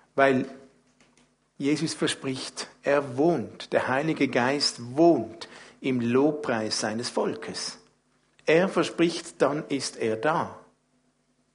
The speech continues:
Und ich bin überzeugt davon. Und manchmal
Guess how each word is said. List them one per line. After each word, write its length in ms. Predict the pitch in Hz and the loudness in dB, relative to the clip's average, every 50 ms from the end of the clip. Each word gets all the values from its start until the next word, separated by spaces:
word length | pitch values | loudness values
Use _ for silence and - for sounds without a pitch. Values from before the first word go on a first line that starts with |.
| _ _ _ _ _ _ _ _ _ _ | _ _ _ _ _ _ _ _ _ _
Und 180 | - 156 143 170 | -4 -2 2 2
ich 160 | 185 - - | 2 2 4
bin 180 | - 196 190 | 4 6 6
überzeugt 680 | 196 196 180 180 170 170 - 165 156 190 202 - - - | 4 4 2 2 2 2 2 2 2 2 2 -2 -2 -4
davon. 360 | 175 - - 180 147 117 107 - - - - - - - - - - - | -4 -2 -2 -4 -4 -4 -6 -10 -16 -20 -20 -20 -20 -20 -20 -20 -6 -2
Und 300 | - 151 147 123 - - | 0 0 0 0 -4 0
manchmal 640 | - 147 160 196 202 196 208 196 196 185 170 151 | 4 6 6 6 6 6 6 8 8 8 6 4